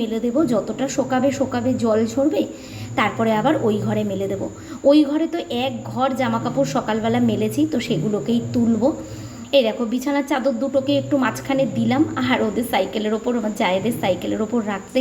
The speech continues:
গিয়ে সাইকেলটাও পড়ে গেছে। মানে এমন হয়েছে না এখন শরীরে কোনো জোর পাই না জানো তো। তো লাস্টে আমি সাইকেলটা তুলতে পারছিলাম না বলে ও এসেই আবার তুলে দিল। তো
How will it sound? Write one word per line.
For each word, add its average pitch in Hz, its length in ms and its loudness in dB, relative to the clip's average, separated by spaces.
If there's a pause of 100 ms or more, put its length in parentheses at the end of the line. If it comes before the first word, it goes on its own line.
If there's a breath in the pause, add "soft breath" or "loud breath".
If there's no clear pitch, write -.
গিয়ে 262 180 0 (480 loud breath)
সাইকেলটাও 202 520 2 (100)
পড়ে 180 240 2
গেছে। - 220 -6 (680 loud breath)
মানে 220 140 4 (180)
এমন 220 180 2 (100)
হয়েছে 269 380 4
না 311 40 4 (140)
এখন 262 240 0 (180)
শরীরে 220 320 -4 (100)
কোনো 247 140 0 (200)
জোর 196 200 0 (100)
পাই 196 160 -2 (100)
না 196 140 -2
জানো 240 240 4
তো। 220 60 -2 (840 loud breath)
তো 311 40 4 (100)
লাস্টে 247 280 -2
আমি 269 100 -2 (100)
সাইকেলটা 240 420 -2 (100)
তুলতে 226 280 -2
পারছিলাম 240 460 -2
না 269 120 4
বলে 240 180 4 (160)
ও - 20 -2 (180)
এসেই 240 300 -2
আবার 233 120 -2 (160)
তুলে 180 280 -4
দিল। 185 120 -8 (680 loud breath)
তো 320 60 8